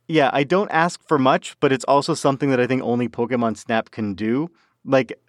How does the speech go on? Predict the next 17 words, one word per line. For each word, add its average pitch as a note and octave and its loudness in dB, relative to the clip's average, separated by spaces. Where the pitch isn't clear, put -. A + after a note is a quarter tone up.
just - -2
continual G3 4
surprise C3+ 2
and B2+ 2
delight A2+ 2
of G#2 -2
just A2+ -6
seeing C3 0
these C3 -2
stupid - -2
Pokemon A2+ 2
and G#2+ 0
their G#2+ 0
stupid A#2 -4
animations. G2+ 0
Uh, A2 2
just A#2+ -2